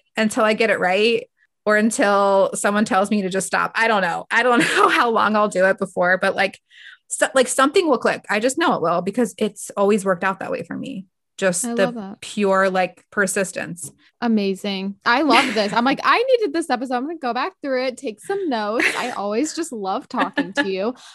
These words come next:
Speaker 2: Um, can you refresh people's memories? Obviously, we'll show, or we'll link everything in the show notes, but can you refresh everyone's memories on where to find you, on all the things?
Speaker 1: Yes, I am Casey Crowe Taylor pretty much everywhere, I think. Casey Crowe Taylor dot com and then Casey Crowe Taylor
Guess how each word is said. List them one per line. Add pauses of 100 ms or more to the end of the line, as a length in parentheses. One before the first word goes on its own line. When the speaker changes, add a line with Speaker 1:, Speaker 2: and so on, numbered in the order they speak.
(120)
Speaker 2:
Um,
can
you
refresh
people's
memories?
Obviously,
we'll (260)
show,
or
we'll
link
everything
in
the
show
notes,
but
can
you
refresh
everyone's
memories
on
where
to
find
you,
on
all
the
things? (280)
Speaker 1:
Yes,
I
am
Casey
Crowe
Taylor
pretty
much
everywhere,
I
think.
Casey
Crowe
Taylor
dot
com (580)
and
then
Casey
Crowe
Taylor